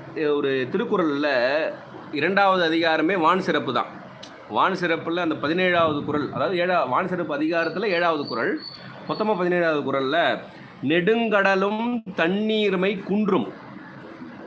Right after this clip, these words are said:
தடிந்தெழிலி தான நல்காதாகி விடின்" என்பது அந்த குறள். அந்த குறளுக்கு பரிமேலழகர் உரை செய்வாரு. கடல்ல தண்ணி எல்லாம் குறையும்.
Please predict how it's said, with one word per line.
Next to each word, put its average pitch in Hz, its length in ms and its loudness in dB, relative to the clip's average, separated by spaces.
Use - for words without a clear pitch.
தடிந்தெழிலி 196 1160 2
தான 190 420 4
நல்காதாகி 180 880 4
விடின்" 151 360 2
என்பது 143 340 -2
அந்த 175 160 0
குறள். 147 260 -2
அந்த 143 200 0
குறளுக்கு 190 440 0
பரிமேலழகர் 190 640 2
உரை 165 320 2
செய்வாரு. 143 840 0
கடல்ல 185 720 2
தண்ணி 170 240 0
எல்லாம் 165 260 2
குறையும். 151 340 0